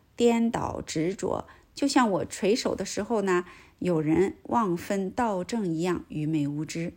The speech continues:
啊。我现在对你们讲真实法门，使你们修真实行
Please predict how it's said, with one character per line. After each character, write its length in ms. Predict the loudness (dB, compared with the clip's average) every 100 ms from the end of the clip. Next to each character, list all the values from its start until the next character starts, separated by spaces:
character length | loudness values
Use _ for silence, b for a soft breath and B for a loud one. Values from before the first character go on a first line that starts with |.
| _ -6
啊。 300 | -2 -2 -4 B B B B B 4
我 120 | 4
现 220 | 6 2
在 100 | 2
对 200 | 2 2
你 120 | 2
们 160 | 0 0
讲 300 | -2 -4 -4
真 240 | -2 -2
实 160 | -4 -8
法 240 | -8 -8
门， 280 | 0 2 2 b b b b -12
使 280 | 0 4
你 180 | 4 4
们 160 | 2 2
修 380 | 2 2 2 0
真 360 | -2 2 2
实 300 | 0 -2 -6
行 360 | -4 0 0